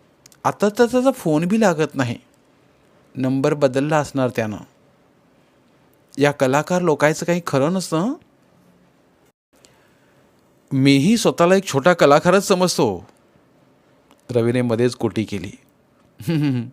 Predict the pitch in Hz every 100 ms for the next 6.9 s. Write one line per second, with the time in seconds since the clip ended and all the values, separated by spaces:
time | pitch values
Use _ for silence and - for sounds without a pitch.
0 | - 139 - 143 131 156 190 190 202 180
1 | 139 165 196 220 - _ _ _ 127 -
2 | 226 - 139 123 - _ _ _ _ _
3 | _ _ _ _ _ - 185 233 - 165
4 | 240 247 190 143 113 85 - _ - 143
5 | 151 117 147 190 165 180 185 202 190 175
6 | - 170 147 117 147 240 226 151